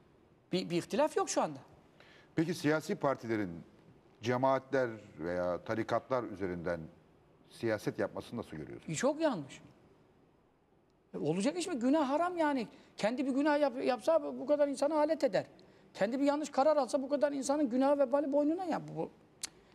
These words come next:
Speaker 1: böyle bir şey olur mu? Niye si-, niye siyasete alet edilecek ya? Bu Allah işi yani. Allah
Speaker 2: Peki
Speaker 1: Allah
Speaker 2: yarın bir
Speaker 1: Allah.
Speaker 2: siyasetçi size gelse dese ki, e, "Ahmet Hoca işte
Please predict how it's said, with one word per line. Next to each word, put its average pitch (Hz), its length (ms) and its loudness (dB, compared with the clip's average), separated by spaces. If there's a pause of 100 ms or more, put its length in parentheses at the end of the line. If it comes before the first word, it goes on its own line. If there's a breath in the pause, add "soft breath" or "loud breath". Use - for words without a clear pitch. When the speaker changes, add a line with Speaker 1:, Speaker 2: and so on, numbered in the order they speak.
(160 loud breath)
Speaker 1:
böyle 160 100 -4
bir 170 60 -6
şey 269 140 0
olur 427 140 2
mu? 339 220 -6 (1040)
Niye 220 220 2
si-, 285 320 -2
niye 285 160 4
siyasete 294 420 0
alet 233 240 -2
edilecek 180 480 -8
ya? 180 160 -10 (1400)
Bu 185 100 0
Allah 240 280 2
işi 294 160 -4
yani. 262 220 0
Allah 233 100 0
Speaker 2:
Peki 160 120 2
Speaker 1:
Allah 165 80 2
Speaker 2:
yarın 170 300 4
bir 151 40 2
Speaker 1:
Allah. 113 100 -4
Speaker 2:
siyasetçi 135 420 -2
size 120 220 0
gelse 117 280 0
dese 117 220 -4
ki, 101 100 -2
e, 82 280 -4 (720)
"Ahmet 123 260 0
Hoca 90 300 -2
işte 82 340 -10